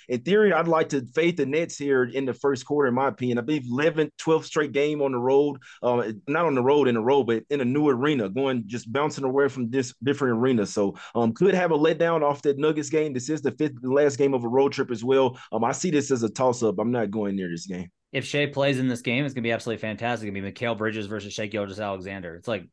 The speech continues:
Speaker 2: like, what a, what a, just an, I just wanna watch this one. This is one I just wanna
Speaker 1: Yeah,
Speaker 2: watch.
Speaker 1: S J will be playing. He'll be, he just resting best back to back. So I, w-, I wouldn't wait on S J to be ruled in here. He should definitely play. It's just, uh,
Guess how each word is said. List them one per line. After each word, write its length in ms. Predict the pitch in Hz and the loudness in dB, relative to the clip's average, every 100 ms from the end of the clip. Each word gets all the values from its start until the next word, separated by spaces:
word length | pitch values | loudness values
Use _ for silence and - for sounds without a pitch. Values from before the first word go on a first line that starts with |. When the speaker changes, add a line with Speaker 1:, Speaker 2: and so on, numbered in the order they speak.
| _ _ _ - | _ _ _ -14
Speaker 2:
like, 160 | 107 98 | -12 -6
what 180 | 120 | -4
a, 60 | 110 | -2
what 180 | 120 127 | -2 -4
a, 100 | 104 104 | -4 -10
just 220 | 127 117 117 | -10 -8 -6
an, 160 | 104 - | -8 -6
I 280 | 113 123 | -4 -2
just 160 | 151 139 | -2 0
wanna 160 | 123 95 | -2 -2
watch 260 | 101 92 | -4 -4
this 160 | 101 - | -10 -14
one. 180 | 76 85 | -16 -12
This 100 | 120 | -8
is 80 | 123 | -6
one 160 | 117 | -4
I 60 | 104 | -4
just 160 | 98 - | -4 0
wanna 140 | 226 | 4
Speaker 1:
Yeah, 40 | 208 | 4
Speaker 2:
watch. 80 | 233 | 4
Speaker 1:
S 40 | |
J 180 | 226 240 | 4 4
will 60 | |
be 160 | 214 147 | 4 2
playing. 480 | 123 175 185 165 175 | 2 2 4 2 -2
He'll 140 | 160 208 | -2 0
be, 120 | 190 | 0
he 200 | 139 185 | 0 0
just 240 | 220 190 139 | 2 0 0
resting 400 | 156 147 139 120 | 0 0 0 2
best 260 | 139 131 - | 0 0 -4
back 200 | 131 131 | -2 -2
to 100 | 117 | -2
back. 300 | 120 131 - | 0 0 -2
So 200 | - 101 | -2 0
I, 40 | |
w-, 160 | 101 135 | 0 0
I 60 | 127 | 2
wouldn't 280 | 160 170 135 | 2 2 2
wait 160 | 143 | 2
on 140 | 143 123 | 2 0
S 160 | 131 | -2
J 180 | 127 135 | -2 -2
to 80 | 120 | -2
be 160 | 104 117 | -2 -2
ruled 300 | 110 113 110 | 0 0 0
in 140 | 113 | -2
here. 260 | 104 98 85 - - | -2 -2 -4 -8 -4
He 80 | |
should 200 | 117 120 | -2 2
definitely 320 | 113 120 113 95 | 4 2 2 0
play. 200 | 113 101 | 0 0
It's 100 | 104 | 0
just, 200 | 107 - | -2 0
uh, 200 | 104 | -2